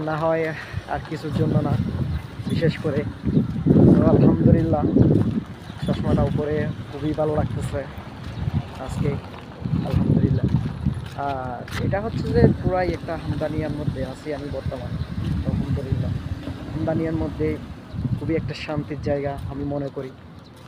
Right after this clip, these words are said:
খুবই একটা বেস্ট একটা জায়গা। তো আমি মসজিদের কাছাকাছি চলে আসছি। এটা হচ্ছে যে মসজিদের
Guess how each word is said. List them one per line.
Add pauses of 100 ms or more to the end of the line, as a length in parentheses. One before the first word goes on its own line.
(720)
খুবই
একটা (120)
বেস্ট (100)
একটা (160)
জায়গা। (1500)
তো (260)
আমি (400)
মসজিদের (220)
কাছাকাছি (100)
চলে
আসছি। (1040)
এটা
হচ্ছে (100)
যে (480)
মসজিদের